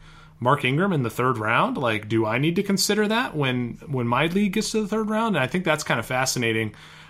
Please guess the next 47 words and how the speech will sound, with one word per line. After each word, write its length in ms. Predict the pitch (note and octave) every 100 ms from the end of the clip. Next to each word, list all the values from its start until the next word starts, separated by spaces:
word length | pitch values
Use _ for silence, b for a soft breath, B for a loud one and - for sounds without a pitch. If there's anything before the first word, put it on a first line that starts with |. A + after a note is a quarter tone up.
| B
I, 220 | D#3 F3
I 40 |
don't 240 | F#3+ F#3+ D3+
like 280 | C#3+ D3 -
to, 260 | D3 B2+
you 140 | C3 B2
know, 100 | A2+
draft 500 | B2 B2+ B2+ - - - -
based 260 | B2+ A#2+
upon 260 | D3 B2 A2+
what 100 | A#2+
other 140 | A#2+
people 260 | A#2 B2 A#2+
are 60 | A2
doing. 320 | A#2+ C#3 D3
I, 120 | A#2
I 120 | -
like 140 | A#2+ -
to 80 |
trust 280 | A2 C3 -
my 120 | A#2+
own 120 | A#2 A2+
analysis, 540 | A2+ C3+ D3+ F#3 E3+
but 280 | - B2+ - B B B B C#3+
I, 180 | D3
I 20 | D3+
think 180 | G3
it's 140 | E3+ E3+
interesting 480 | E3 D3+ - C3+ B2
that 80 |
we 280 | B2 A2+ G#2+ -
get 360 | - C#3+ C#3+ B2
that, 400 | A#2+ A#2+ A#2 - - - - - - - - -
we 140 | C#3+
get 200 | C3+ -
that 180 | D3+ A#2
info. 260 | A#2+ A2+ G#2
We 140 | A#2
get 160 | C#3 C#3
to 160 | B2
kinda 420 | A2 B2+ A#2+ A2+ - b b b b
have 220 | D3 C#3
a 40 |
little 240 | B2+ A#2+ A2
bit 140 | A#2
of 140 | G#2
a, 360 | G#2+ G#2 G#2